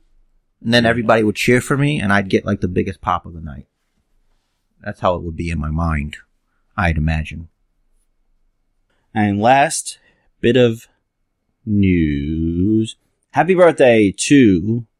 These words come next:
Speaker 2: the one and only Vincent Kennedy McMahon, who turned seventy-two this past Thursday.
Speaker 1: Man, I thought he was, like, seventy, hundred.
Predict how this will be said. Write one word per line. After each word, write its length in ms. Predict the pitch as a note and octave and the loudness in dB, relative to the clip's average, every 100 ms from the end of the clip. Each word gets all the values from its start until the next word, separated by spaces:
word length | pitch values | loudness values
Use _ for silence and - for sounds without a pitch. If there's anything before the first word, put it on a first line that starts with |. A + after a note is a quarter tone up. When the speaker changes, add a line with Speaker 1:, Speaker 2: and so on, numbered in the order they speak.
| _ _ _ _ | _ _ _ _
Speaker 2:
the 100 | G2+ | -2
one 280 | G2 B2+ D3 | 4 4 6
and 120 | C#3+ | 4
only 520 | A#2+ A2 G2 F2+ F2 - _ _ _ _ _ | 4 4 2 2 0 -6 _ _ _ _ _
Vincent 580 | C3+ D3 - D3 C#3+ - _ - | 0 2 2 0 0 -6 _ -6
Kennedy 480 | - C#3+ C3 A#2+ A#2 | -2 0 2 2 4
McMahon, 520 | A2 G2+ A2 G2+ F#2+ _ - | 2 2 2 2 -2 _ -2
who 120 | D3 | 0
turned 340 | - D3+ D3 | 2 4 4
seventy-two 1080 | C3 - E3 E3 D#3+ D#3 - C#3 A2 G2 F#2+ - _ _ | 2 2 4 4 2 0 2 2 4 4 2 -2 _ _
this 160 | A2+ - | -2 0
past 400 | - G#2+ G2+ - | 2 2 2 2
Thursday. 600 | G2 F2 E2 D2 A#1+ - _ | 2 2 -2 -6 -8 -16 _
Speaker 1:
Man, 220 | A2+ A2+ A2+ | 0 2 2
I 100 | A2 | 2
thought 200 | B2+ A#2 | 2 2
he 60 | |
was, 220 | G2+ F#2+ | 2 0
like, 180 | F2+ F2 | 0 -2
seventy, 460 | - - G2 F#2+ F2 | -2 -2 0 0 -2
hundred. 480 | E2+ F#2+ F2 D#2 | 0 2 2 0